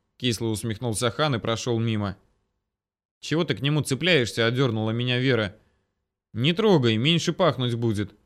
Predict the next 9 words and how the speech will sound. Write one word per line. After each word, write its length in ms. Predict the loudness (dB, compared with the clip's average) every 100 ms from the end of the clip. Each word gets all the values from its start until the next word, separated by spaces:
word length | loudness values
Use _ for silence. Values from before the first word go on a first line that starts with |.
| _ _ _ _ _ _ _ _ _ _ _ _
"Да 220 | -6 0 0
кто 180 | 2
его 160 | 4 4
трогает?" 540 | 4 8 8 6 2
вздохнул 520 | 0 2 2 2 0 2
я. 320 | 2 0 -2 _ _ _ _ _ _ _ 0
"Трону 360 | 4 6 4
действительно 600 | 4 2 0 -4 -2 -2
запахнет. 640 | 2 2 2 0 0 -4